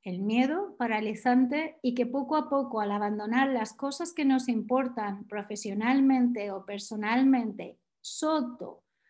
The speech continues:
la máscara, ya que hemos entrado en carnaval, del miedo, surja la desidia. Y la desidia sí que nos va a atrapar y vamos a tener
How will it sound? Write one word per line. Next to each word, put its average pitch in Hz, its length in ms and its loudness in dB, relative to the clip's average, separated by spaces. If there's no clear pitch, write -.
la 196 140 -4
máscara, 240 880 0
ya 196 160 -6
que 208 80 -6
hemos 220 220 -4
entrado 214 340 -2
en 208 100 -4
carnaval, 214 680 0
del 247 480 0
miedo, 220 680 -2
surja 254 540 -2
la 233 160 2
desidia. 190 800 -8
Y 262 100 4
la 254 140 6
desidia 277 520 2
sí 269 220 -2
que 226 160 -2
nos 202 280 0
va 240 260 6
a 226 60 2
atrapar 220 680 0
y 247 100 6
vamos 254 340 6
a 254 120 2
tener 226 500 -2